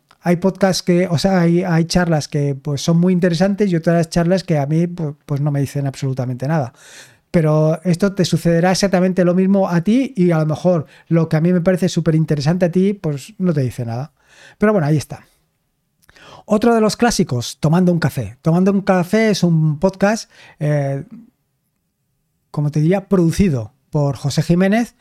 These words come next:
y en el que trata de temas relacionados con aplicaciones Linux, programación, formación y temas relacionados con la tecnología. Eh, hace poco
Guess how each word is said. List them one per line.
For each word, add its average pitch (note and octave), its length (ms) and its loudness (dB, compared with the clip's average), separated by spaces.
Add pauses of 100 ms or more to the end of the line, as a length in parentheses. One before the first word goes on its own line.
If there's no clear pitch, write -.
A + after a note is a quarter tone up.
(360)
y F#3+ 140 2
en F#3 100 2
el F3 100 2
que E3 100 0
trata G3 380 2
de F#3 160 2
temas F3+ 280 2
relacionados F3 580 2
con D#3+ 160 -2
aplicaciones D3+ 560 -2
Linux, G3 440 2
programación, F3 840 0
formación E3+ 720 -2 (340)
y F3+ 300 0
temas F3+ 320 2
relacionados E3+ 520 0
con D#3+ 120 0
la D3 100 -2
tecnología. C#3 680 -2 (440)
Eh, D3+ 460 -4
hace F#3 380 0
poco F3+ 560 0